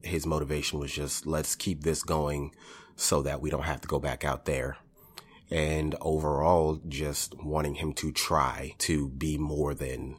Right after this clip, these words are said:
what he's been with her. And, uh, so the game concludes.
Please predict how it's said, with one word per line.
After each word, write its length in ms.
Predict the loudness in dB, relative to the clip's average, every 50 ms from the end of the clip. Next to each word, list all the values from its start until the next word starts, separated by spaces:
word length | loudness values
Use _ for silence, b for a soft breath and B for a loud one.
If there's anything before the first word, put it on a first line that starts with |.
| -16 -12 -6
what 240 | 0 2 2 2 2
he's 280 | -2 -4 -2 -2 -4
been 340 | -4 -4 -4 -4 -4 -8 -12 -14 -16 -10 -2
with 220 | -2 -2 -2 -2
her. 260 | -4 -4 -4 -6 -10 -14 -20 -20 _ _ _ _ _ _ _ _ _ _ b b b b b b b b b b b b b b b b _ _
And, 280 | -4 -4 -4 -2 -2 -2
uh, 260 | -2 -2 -2 -4 -6 -8 -12 -12 -6
so 380 | -4 0 0 2 0 0 -2
the 120 | -2 -4 -4
game 260 | -2 0 0 0 0
concludes. 760 | 0 -4 -4 -2 0 2 2 4 2 2 0 -2 -4 -4 -6